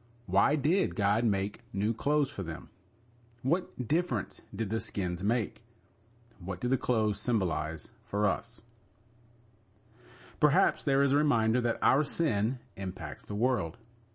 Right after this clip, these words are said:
When the Lord clothed the first couple, an animal died for their skin. How easy it is to convince ourselves that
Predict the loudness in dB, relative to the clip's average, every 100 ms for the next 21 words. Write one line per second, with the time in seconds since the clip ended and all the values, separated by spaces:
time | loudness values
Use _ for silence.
0 | _ _ _ _ _ -2 0 2 2 -2
1 | -2 0 2 2 -2 0 -2 -2 -4 0
2 | 0 -2 -6 _ _ _ -6 -2 0 0
3 | 0 0 0 0 0 -4 -8 -8 -2 -2
4 | -4 -2 0 0 -6 -14 _ _ _ _
5 | _ _ _ _ -8 -2 -2 0 0 2
6 | 2 2 2 0 -2 -2 0 2 0 0
7 | -2 0 0 0 0 0 -2 -2